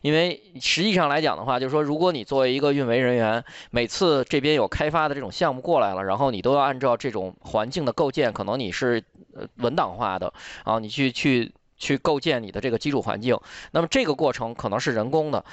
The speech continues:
那非常非常容易出错误。那如果我交付给你的这个部署或者开发环境的是一套标准化的这个配置文件的话，就，就可以非常好的就是，呃，解，解，解决掉这样的一个问题。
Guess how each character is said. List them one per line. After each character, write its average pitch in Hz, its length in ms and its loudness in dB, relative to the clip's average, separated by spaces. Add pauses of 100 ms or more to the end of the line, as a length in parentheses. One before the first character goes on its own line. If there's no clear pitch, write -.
(120)
那 143 80 0
非 - 220 0
常 170 160 2
非 151 80 0
常 147 140 2
容 127 160 -2
易 - 20 -4
出 - 160 -6
错 180 220 0
误。 90 160 -4 (200)
那 135 80 2
如 202 120 4
果 254 80 4
我 139 120 4
交 226 200 4
付 180 100 -2
给 151 160 2
你 147 120 -2
的 90 100 -6
这 147 120 0
个 110 260 2 (300)
部 220 120 4
署 - 160 0
或 123 140 2
者 113 60 0
开 160 160 0
发 175 120 4
环 147 120 0
境 156 100 -4
的 147 60 -2
是 151 160 0
一 151 60 0
套 160 120 2
标 165 140 2
准 147 100 2
化 117 140 0
的 117 80 0
这 139 100 -2
个 110 120 0
配 - 180 -2
置 175 100 -2
文 90 140 -2
件 95 180 0
的 87 80 -10
话， 87 200 -4 (260)
就， 135 180 2 (280)
就 156 100 0
可 170 140 0
以 156 100 2
非 196 160 2
常 156 160 2
好 139 160 -4
的 92 100 -12
就 120 140 -6
是， 110 260 0 (440)
呃， 104 340 2 (320)
解， - 160 -6 (180)
解， - 140 -8 (180)
解 113 160 0
决 113 140 -2
掉 147 160 4
这 160 100 0
样 117 120 2
的 117 80 -6
一 95 80 -8
个 123 120 0
问 139 160 2
题。 104 240 -4